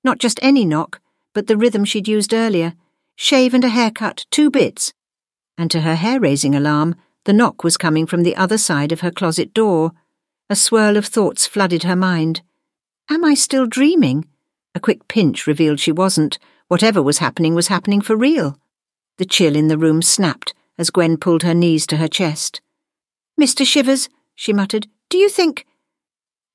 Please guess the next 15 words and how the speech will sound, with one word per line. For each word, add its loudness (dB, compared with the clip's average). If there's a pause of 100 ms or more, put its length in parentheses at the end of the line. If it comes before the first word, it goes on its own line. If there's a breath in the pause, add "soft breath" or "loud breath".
do 0
you 4
think 0
it's -4
because -2
of -2
the 4
note?" 2 (1040)
The -8
persistent -4
meows -2
seemed -2
like -4
a -10
confirmation. -4